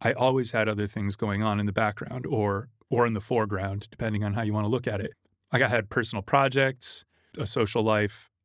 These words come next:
uh, family, these sorts of things. I've always thought of my job simply as a way to earn money so I could do the things that I wanted to do on my own time. I was never strongly motivated to be promoted because I just didn't care. I didn't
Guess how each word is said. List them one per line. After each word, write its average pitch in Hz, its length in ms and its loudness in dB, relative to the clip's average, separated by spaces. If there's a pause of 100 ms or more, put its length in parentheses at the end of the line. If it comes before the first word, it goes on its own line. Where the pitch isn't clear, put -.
(140)
uh, 101 180 0
family, 107 460 0
these 104 180 -2
sorts 101 240 -2
of - 80 -12
things. 131 320 -8 (500)
I've 123 220 4
always 127 460 2 (400)
thought 156 320 2
of 113 60 -8
my 113 160 -2
job 104 520 0 (220)
simply 139 420 2
as 113 160 0
a 120 80 -2
way 110 220 2
to - 180 -8
earn 113 220 2
money 104 480 -2 (160)
so - 200 0
I 107 80 2
could 107 160 -8
do 107 120 0
the 104 80 0
things 104 280 -2
that 110 100 -2
I 107 60 4
wanted 107 280 0
to 127 80 -4
do 113 340 0 (300)
on 107 120 2
my 101 200 2
own 123 160 0
time. 104 420 -6 (300)
I 120 160 6
was 113 280 -2
never 127 240 2
strongly 113 420 0
motivated 104 500 0
to - 80 -12
be 104 100 0
promoted 110 480 0
because 113 300 -2
I 127 100 0
just 107 260 -4
didn't 117 280 -2
care. 107 320 2 (320)
I 120 40 2
didn't 139 280 2